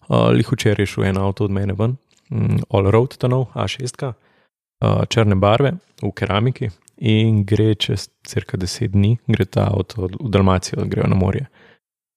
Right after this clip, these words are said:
Uh, in pač pol prijo, ne vem, spet čez deset dni nazaj in me prav z-, res me zanima, uh, kar se tiče mušic, ker sto procent tisto avto se bo pekel dol na, na soncu. Uh, prihaja pa k meni redno, skoraj tedensko na pranje pa na čiščenje.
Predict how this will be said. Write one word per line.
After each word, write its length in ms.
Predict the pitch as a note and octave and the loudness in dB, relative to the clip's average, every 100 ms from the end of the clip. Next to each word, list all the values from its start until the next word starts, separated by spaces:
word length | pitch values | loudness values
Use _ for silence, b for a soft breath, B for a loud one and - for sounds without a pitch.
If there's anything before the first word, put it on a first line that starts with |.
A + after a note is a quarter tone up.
| _ | _
Uh, 180 | - - | -2 0
in 160 | - - | 0 0
pač 220 | - - | -4 -6
pol 200 | - G2+ | -2 -2
prijo, 300 | F#2 F#2+ F2+ | 0 -2 0
ne 100 | F2+ | 0
vem, 140 | F2+ | -2
spet 200 | F2+ - - | -2 -6 -6
čez 140 | - | -6
deset 260 | F#2 - G2+ | -8 -6 -2
dni 120 | G2+ | 0
nazaj 240 | G2 G#2+ | 2 2
in 80 | G2 | 2
me 80 | F#2+ | 0
prav 220 | - G#2+ | 0 0
z-, 120 | G2 - | 0 0
res 260 | A#2 A2+ | 2 2
me 80 | A2 | 0
zanima, 400 | F#2 G2+ G2 F#2+ F#2 F#2+ | 2 2 2 2 0 -2
uh, 480 | C3+ G2 G2 F#2 F#2 - _ | -2 -2 -2 -2 -6 -12 _
kar 140 | - | -4
se 120 | B2 G#2+ | -4 0
tiče 220 | A#2 - | -2 0
mušic, 380 | G2 - G#2+ - | 0 0 -4 -2
ker 160 | - G2 | -4 -4
sto 260 | - - | -6 -2
procent 400 | G#2+ G2+ - G2 - | -2 -2 -4 -6 -6
tisto 220 | G#2 G#2+ | -4 2
avto 240 | G#2 G2+ | 2 0
se 140 | F2+ - | -8 -4
bo 120 | G#2 | -2
pekel 320 | G2 A2+ - | -2 -4 -2
dol 180 | G#2 G#2 | 0 0
na, 200 | G#2 G2+ | 0 -2
na 160 | G#2+ G#2+ | -2 -4
soncu. 500 | - A2+ B2 - A2 B B B B B B _ | -2 0 0 0 -4 B B B B B B _
Uh, 400 | - - - A2 F#2+ - | 0 2 4 2 0 -8
prihaja 380 | - A2+ B2+ A2 | -2 0 2 2
pa 100 | - | 0
k 80 | - | 0
meni 220 | A2 G2+ | 2 4
redno, 260 | G#2+ G2 G2 | 4 2 0
skoraj 240 | - G2 | -2 -2
tedensko 380 | - F#2+ F#2 - | -2 -2 -4 -4
na 80 | F#2+ | -4
pranje 400 | - G2+ G2+ G2 | 0 0 2 0
pa 160 | - G2 | -2 0
na 120 | F#2+ | 0
čiščenje. 460 | G2+ A#2+ - G#2 | 2 -2 2 0